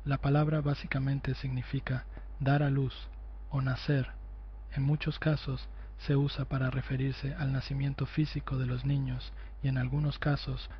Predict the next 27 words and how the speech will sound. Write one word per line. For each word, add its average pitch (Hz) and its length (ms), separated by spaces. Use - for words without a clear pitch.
se - 160
refiere 139 680
a 139 120
nacer 165 440
en 143 140
espíritu 135 720
o 135 120
en 131 80
Cristo. 147 500
Genao 147 400
en 165 80
sí 160 200
proviene 139 480
de 139 120
la 131 140
raíz 131 420
de 143 80
la 131 120
palabra 127 520
Gena 135 360
en 131 40
el 131 60
ochenta 131 300
y 123 40
cinco, 143 480
gen 147 460
os, - 420